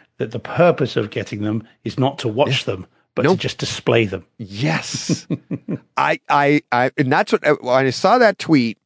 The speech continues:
Speaker 2: I was going through and I just happened upon it. I don't think we were tagged in it. And I was just like, "Oh, cool."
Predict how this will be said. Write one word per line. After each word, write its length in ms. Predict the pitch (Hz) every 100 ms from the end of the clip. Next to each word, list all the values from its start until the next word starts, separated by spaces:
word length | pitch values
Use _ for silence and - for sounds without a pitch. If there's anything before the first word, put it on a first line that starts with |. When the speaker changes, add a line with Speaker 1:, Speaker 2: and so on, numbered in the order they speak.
| -
Speaker 2:
I 80 | 120
was 160 | 120
going 320 | 113 143 147 143
through 400 | - 127 120 113
and 100 | 101
I 80 | 98
just 200 | 135 -
happened 340 | 120 117 127
upon 320 | 113 - 104
it. 60 | 101
I 20 |
don't 180 | 104 113
think 140 | 127
we 80 | 127
were 140 | 110
tagged 340 | - 98 98 95
in 120 | 92
it. 200 | 90 - _ _ _ _ _ _
And 500 | 123 113 110 104 98 -
I 200 | 107 113
was 120 | 113
just 220 | 107 -
like, 160 | 110 -
"Oh, 240 | 339 123 98
cool." 420 | - 415 113 -